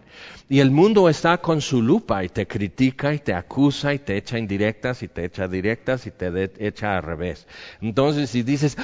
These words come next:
"Ah, entonces sí, sí estás bajo prueba", pero también hay otros mirando el asunto. Y a veces son simplemente tus hermanos en la fe, están mirando, están diciendo, "Me inspira,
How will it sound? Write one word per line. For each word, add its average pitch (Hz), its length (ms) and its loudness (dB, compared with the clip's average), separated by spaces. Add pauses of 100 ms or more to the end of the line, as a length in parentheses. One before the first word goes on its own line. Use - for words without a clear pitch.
(140)
"Ah, 170 320 0 (160)
entonces 170 440 0
sí, 202 260 0
sí 196 160 0
estás 175 300 0
bajo 165 280 2
prueba", 147 420 0
pero 123 280 2 (260)
también 156 420 2
hay 170 180 4
otros 170 440 0
mirando 127 580 0
el 104 120 0
asunto. 101 640 -6 (540)
Y 110 60 -2
a 123 100 4
veces 160 340 2
son 165 280 0
simplemente 160 640 0
tus 135 280 -6
hermanos 131 640 -2
en 110 120 -2
la 101 100 0
fe, 131 380 -2 (280)
están 147 440 0
mirando, 139 460 2
están 123 300 -2
diciendo, 113 600 -4 (960)
"Me 113 180 -2
inspira, 123 600 -2